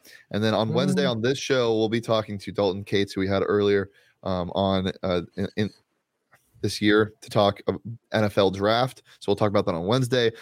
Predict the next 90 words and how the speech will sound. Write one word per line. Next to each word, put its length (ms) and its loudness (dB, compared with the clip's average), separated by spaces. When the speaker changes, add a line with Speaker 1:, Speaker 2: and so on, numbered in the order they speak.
Speaker 1:
and 80 -8
then 80 -2
we'll 100 2
also 200 0
bring 200 -2
some 140 -6
of 60 0
those 160 0
up 120 -2
on 160 -2
Thursday 340 2
right 120 2
before 260 -2
the 60 -2
draft. 340 -2
It's 80 -20
gonna 120 2
be 60 2
a 40 0
good 140 0
time, 280 0
so 100 -2
don't 140 2
miss 160 -2
out 120 2
on 80 0
all 100 2
the 80 0
good 140 -2
content 320 -4
over 140 0
at 80 -6
P 80 -4
H 160 -6
N 60 -6
X, 180 -12
uh, 200 0
or 80 2
go 140 4
P 120 0
H 160 0
N 40 -4
X 100 -6
dot 140 0
com. 320 0
Keep 160 -6
it 40 0
locked 220 0
in 80 0
here 160 2
at 60 0
the 60 -20
P 100 -2
H 120 -2
N 60 -2
X 80 -8
Sports 260 -2
YouTube 220 -4
channel. 400 0
Um, 160 -6
you 80 -4
can 60 -10
follow 180 0
me 120 -2
on 100 -2
Twitter 220 0
at 100 -2
Shane 160 -8
D. 80 -2
You 80 2
can 160 -4
follow 160 0
Johnny 220 0
on 80 0
Twitter 180 0
at 80 -2
Johnny 160 -4
Venerable. 340 2
You 80 0
can 60 -8
follow 140 2
the 60 -2
show 180 0
on 80 0
Twitter 240 0
at 120 -10
P 120 0
H 160 0
N 60 0
X 200 -2